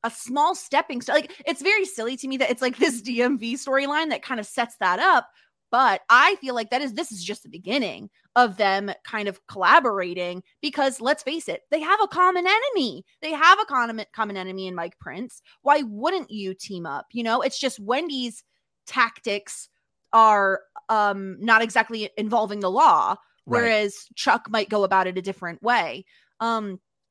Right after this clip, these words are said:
Speaker 1: so I really love that they use something as silly as the D M V storyline to kind of bring Wendy and Chuck back together. We end the episode with them, like, you know, "Kevin got his license, watch out, uh, city buses." Um, but, uh, it seems like they're,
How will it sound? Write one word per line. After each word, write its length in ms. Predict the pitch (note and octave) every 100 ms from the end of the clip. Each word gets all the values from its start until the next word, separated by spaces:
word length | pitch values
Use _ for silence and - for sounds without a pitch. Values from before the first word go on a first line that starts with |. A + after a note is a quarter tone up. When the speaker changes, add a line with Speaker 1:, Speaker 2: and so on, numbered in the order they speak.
| _ -
Speaker 1:
so 120 | A#3 D4+
I 80 |
really 340 | D4+ F4+ B4+ F4+
love 300 | A#3+ A3+ G#3
that 160 | A3
they 60 | A3+
use 380 | A3+ G3+ A#3+ C4
something 400 | B3 A#3 A#3 G3+
as 100 | G3
silly 400 | - D4 C#4 B3
as 180 | G#3+ G#3
the 80 | G#3
D 200 | G#3+ A#3
M 100 | A3+
V 140 | -
storyline 840 | E3+ - B3+ A#3+ G#3+ F#3+ G3 F#3 G3
to 100 | C4+
kind 280 | - B3+ B3
of 140 | A3
bring 500 | G3+ A#3 A#3+ A#3+ A#3+ _ _ _
Wendy 360 | A3+ B3+ A#3+ A3+
and 100 | G#3
Chuck 240 | B3 -
back 180 | - -
together. 400 | B3 D#4+ D4+ C4+
We 180 | C#4 D#4
end 220 | B3+ E4+
the 100 | C#4
episode 500 | B3 E4 B3 A#3 G#3+
with 180 | G#3 G#3+
them, 340 | G3+ G#3+ A#3
like, 240 | A3+ A3 G#3+ _ _
you 100 | -
know, 80 | G3+
"Kevin 240 | F#3 A#3 B3
got 120 | A#3
his 100 | A3+
license, 440 | F#3 F3 A3 A3+
watch 300 | F#3 F#3 G3+
out, 300 | G3+ E3+ A3+ -
uh, 160 | G3 F3+
city 220 | - F#3
buses." 520 | E3 D#3+ A3 D4+ F#4 _ - _ -
Um, 460 | C4 C4+ B3+ B3+ A#3+ A3+
but, 300 | C4 B3+ B3 A#3+
uh, 360 | A#3+ A#3+ A#3 - -
it 120 | B3+
seems 220 | D#4+ E4+
like 160 | F#4 B3+
they're, 420 | C#4+ D#4+ E4+